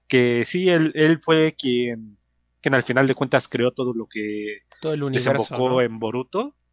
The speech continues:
Speaker 1: sí, pero él mismo ya había, había abandonado este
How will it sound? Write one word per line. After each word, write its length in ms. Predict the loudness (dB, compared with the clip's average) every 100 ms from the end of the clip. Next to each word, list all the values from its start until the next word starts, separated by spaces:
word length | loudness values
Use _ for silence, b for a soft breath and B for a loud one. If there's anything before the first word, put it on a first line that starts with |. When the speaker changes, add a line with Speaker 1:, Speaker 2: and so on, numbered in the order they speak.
| _ _ _
Speaker 1:
sí, 200 | -4 -4
pero 640 | 0 2 2 2 -2 -8 _ b _ _ _ _
él 140 | 2 2
mismo 220 | 2 2
ya 100 | 4
había, 140 | 6 4
había 840 | 2 -2 -2 2 4 2 0 -2
abandonado 460 | -4 -4 -2 0 0
este 720 | -2 -4 -4 -4 -8 -10